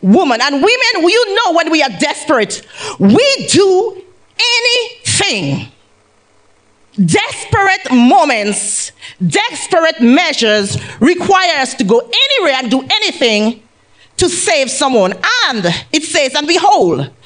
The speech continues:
a woman of Canaan came out of the same coast and cried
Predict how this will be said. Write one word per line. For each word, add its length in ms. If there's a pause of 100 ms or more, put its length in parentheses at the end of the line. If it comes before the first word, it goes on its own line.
(240)
a 80
woman 360
of 120
Canaan 460
came 260
out 180
of 100
the 80
same 420
coast 500 (480)
and 160
cried 540